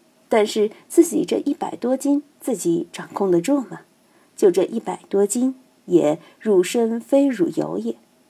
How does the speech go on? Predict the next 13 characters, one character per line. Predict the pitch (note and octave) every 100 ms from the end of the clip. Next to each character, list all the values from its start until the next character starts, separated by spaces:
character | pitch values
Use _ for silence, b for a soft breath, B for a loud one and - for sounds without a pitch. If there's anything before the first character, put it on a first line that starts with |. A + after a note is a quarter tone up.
| _ -
我 | G#3 F3+
们 | D#3+
的 |
身 | F3 G3+ G3
体 | - - _
都 | -
不 | C4+ D4+ G3+
是 | - E3+
自 | E3 -
己 | -
的， | - - - _ b b b _ _ _
何 | - G#3 G3+
得 | G3 F#3+ G3+